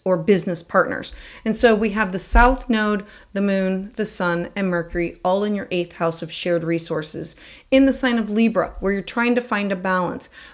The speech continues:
But the goal should be on, are you focused on your money, your finances first? Are you focused on bringing yourself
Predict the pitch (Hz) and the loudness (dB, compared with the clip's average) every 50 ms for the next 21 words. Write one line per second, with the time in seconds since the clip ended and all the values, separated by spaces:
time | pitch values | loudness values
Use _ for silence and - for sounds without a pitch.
0 | _ _ _ _ _ _ _ _ 185 180 - 175 156 147 - 190 190 208 226 254 | _ _ _ _ _ _ _ _ -2 -2 0 -4 -4 -2 2 4 6 8 8 8
1 | 254 220 - - - 190 165 160 160 175 165 165 160 - - 170 165 165 165 160 | 8 6 2 -2 -4 -4 -4 -2 -2 0 0 0 0 -2 -2 -2 -2 -2 -2 -2
2 | 151 - - - - - - 175 170 165 180 214 220 220 - - 190 185 185 185 | -4 -6 -12 -16 -18 -8 -4 -2 0 2 2 2 0 0 0 0 0 2 0 -2
3 | 165 - - - - 185 175 170 165 160 165 160 160 160 - - _ - - - | -6 -6 -8 -10 -8 -6 -4 -2 -2 -2 -2 -4 -6 -8 -16 -20 _ -20 -16 -12
4 | - 170 156 160 160 185 196 226 254 247 208 180 170 180 - 247 247 185 - - | -8 -6 -4 0 2 4 8 8 8 8 6 4 2 0 -2 -2 -4 -8 -10 -12
5 | _ 180 180 196 214 220 220 - - 196 185 180 175 165 165 165 - 165 160 - | _ -4 0 0 0 0 0 -2 -2 -2 0 0 0 -2 -2 -2 -4 -6 -6 -6
6 | - - 185 - - 160 - - - 185 180 190 202 202 - 247 262 262 - 269 | -4 -2 -2 -2 -2 -6 -6 -4 -2 0 0 0 -2 2 4 4 4 4 2 -4
7 | - - - 196 196 190 185 165 - - 202 208 202 196 190 185 170 160 156 180 | -4 -4 -4 -2 -2 -2 -4 -4 -4 -2 -2 0 0 -2 -2 -4 -4 -4 -2 0
8 | 185 208 226 226 - - - - 214 190 185 180 180 180 - - - - | 0 0 0 -2 -2 -4 -4 -2 0 2 2 2 0 -2 -10 -18 -20 -20